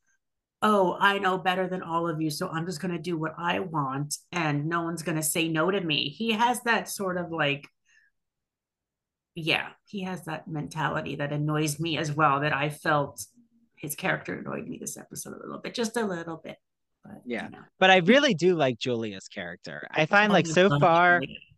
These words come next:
Speaker 2: I'm most interested and invested in, like, Deborah Messing and
Speaker 1: Yep.
Speaker 2: Eileen. I have to say, Julia, Eileen, Karen and Ivy, I'm kinda split. I'm not yet, like, on a side. I think, 'cause there's, like, things in Karen that kind of frustrate me.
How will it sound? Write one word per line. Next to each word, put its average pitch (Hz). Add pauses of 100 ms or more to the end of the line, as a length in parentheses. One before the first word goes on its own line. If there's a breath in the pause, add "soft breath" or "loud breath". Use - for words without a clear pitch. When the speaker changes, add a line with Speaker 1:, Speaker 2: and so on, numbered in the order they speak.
Speaker 2:
I'm 170
most 175
interested 156
and 135
invested 117
in, 104
like, 101
Deborah 101
Messing 123 (120)
and 156
Speaker 1:
Yep. 143
Speaker 2:
Eileen. 143 (220)
I 175
have 190
to 208
say, 156
Julia, 190
Eileen, 135 (1400)
Karen 311
and 247
Ivy, 202
I'm 160
kinda 156
split. 92 (140)
I'm 175
not 185
yet, 160
like, 139
on 143
a 123
side. 101 (280)
I 160
think, 170 (720)
'cause 262
there's, 277
like, 247
things 277
in 240
Karen 190
that 175
kind 175
of 156
frustrate 156
me. 143